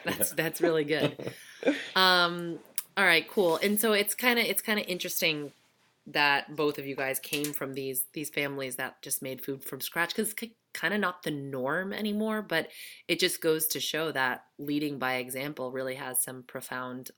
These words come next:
Speaker 1: long-term effects, because now you're raising your families in a very similar, or your family in a very, very similar fashion.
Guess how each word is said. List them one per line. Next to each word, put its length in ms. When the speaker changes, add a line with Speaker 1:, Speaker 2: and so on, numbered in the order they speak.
Speaker 1:
long-term 500
effects, 440
because 300
now 140
you're 220
raising 320
your 100
families 500
in 120
a 40
very 240
similar, 640
or 60
your 100
family 600
in 100
a 40
very, 340
very 200
similar 420
fashion. 640